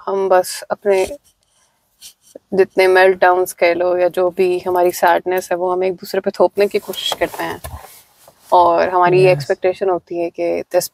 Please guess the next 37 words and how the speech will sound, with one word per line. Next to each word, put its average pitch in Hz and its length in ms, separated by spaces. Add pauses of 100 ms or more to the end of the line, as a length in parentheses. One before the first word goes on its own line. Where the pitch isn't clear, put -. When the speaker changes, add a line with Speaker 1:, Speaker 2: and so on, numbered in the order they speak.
Speaker 1:
person 175 320
is 175 220
supposed 175 380
to 175 80
make 175 200
us - 160
feel 170 380
good 170 120
all 165 220
the 165 140
time, 139 220 (1300)
or 170 200
he's 170 380
supposed 185 500
to, 175 340 (460)
मतलब, 180 240 (100)
वो 175 300 (240)
हमारा, 180 460 (880)
हमारा 185 200
mood 180 280
बेहतर 180 460
करेगा 175 420
ये 175 200
बंदा, 170 360
हमें 170 280
खुश - 360
रखेगा 175 720
ये 170 180
बंदा, 165 480 (600)
हमारी 180 360
care 185 440
करेगा 180 460
ये 170 180
बंदा। 175 280
तो 247 120
ये 294 120
बहुत 320 300